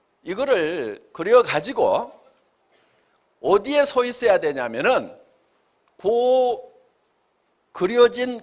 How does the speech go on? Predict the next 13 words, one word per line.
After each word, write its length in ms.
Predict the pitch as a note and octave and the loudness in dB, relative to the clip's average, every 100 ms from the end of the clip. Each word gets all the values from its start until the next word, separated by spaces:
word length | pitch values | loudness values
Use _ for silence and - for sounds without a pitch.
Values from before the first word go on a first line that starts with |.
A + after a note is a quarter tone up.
| - | -6
그 460 | F#3+ A3+ A3+ F3 - | -2 0 0 -4 -16
미래의 580 | E3+ A3 A#3 B3 B3 G#3+ | -12 -2 6 8 8 4
나의 380 | D3 F3 A#3+ B3 | 2 6 6 6
모습 560 | F#3 A3+ A3+ C4+ A#3+ | 4 0 0 -4 -6
위에 300 | G3+ A3+ C4+ | -8 2 4
서 200 | A#3 - | 4 0
있어야 380 | D#4 A3+ C3 F2+ | 0 0 -2 -2
돼요. 160 | F2 D#2 _ _ _ _ _ _ _ _ _ _ _ | -6 -14 _ _ _ _ _ _ _ _ _ _ _
그게 360 | C#4+ D#4 E4 | 0 0 0
믿음에 600 | D4 E3+ G3 F#3 A3+ A3 | 0 -2 -8 -8 -2 -2
굳게 360 | G#3 D#3+ - D#3+ | -2 -6 -4 -4
서는 300 | C#3 A2+ G2 | -2 -6 -8
거예요. 240 | D#2 D2+ | -10 -12